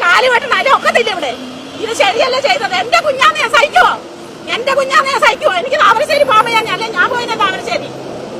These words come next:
ഒരു പത്താം ക്ലാസ് പഠിക്കുന്ന കുട്ടിയെ നശിപ്പിച്ചിട്ടേ എന്ത് മര്യാദയാണ് കാണിച്ചിരിക്കുന്നേ? എന്ത് മര്യാദ?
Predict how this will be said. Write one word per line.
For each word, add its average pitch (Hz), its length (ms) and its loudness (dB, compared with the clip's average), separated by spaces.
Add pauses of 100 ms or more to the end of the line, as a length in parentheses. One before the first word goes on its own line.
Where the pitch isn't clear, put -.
(180)
ഒരു 466 160 2
പത്താം - 280 2
ക്ലാസ് 508 280 0
പഠിക്കുന്ന 440 280 -6 (100)
കുട്ടിയെ - 280 -2
നശിപ്പിച്ചിട്ടേ 427 540 -2 (420)
എന്ത് 440 220 -4
മര്യാദയാണ് 466 420 4
കാണിച്ചിരിക്കുന്നേ? 453 500 0 (720)
എന്ത് 440 220 -6
മര്യാദ? 440 300 4